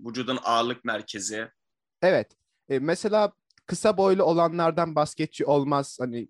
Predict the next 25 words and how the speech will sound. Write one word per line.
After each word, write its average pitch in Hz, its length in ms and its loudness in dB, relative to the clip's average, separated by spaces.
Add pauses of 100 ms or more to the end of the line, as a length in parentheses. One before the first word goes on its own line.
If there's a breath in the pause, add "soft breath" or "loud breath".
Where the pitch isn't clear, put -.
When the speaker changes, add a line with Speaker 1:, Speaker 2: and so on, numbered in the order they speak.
(260)
Speaker 2:
klasik - 480 -8
bir 143 40 -8
sözdür 135 500 -2
o. 107 180 -10 (560)
Sokakta 135 340 0
Speaker 1:
Evet. 110 220 -4
Speaker 2:
falan 131 240 -10
kimi 139 280 -10
çevirsek 120 640 -10 (380)
hemen 123 300 -6
basket 127 440 -4
ligini 131 280 -8
ne 139 120 -6
biliyorsun? 104 340 -12
"Ya 113 220 -6
kısa - 300 -10
boylular 127 320 -6
olamıyor." 123 400 -10
falan 120 300 -6
diye 107 120 -8
hemen 131 220 -6
onu 131 160 -6
söyler. 95 320 -16 (680)
Mesela 190 420 -6 (200)
buna 180 520 -12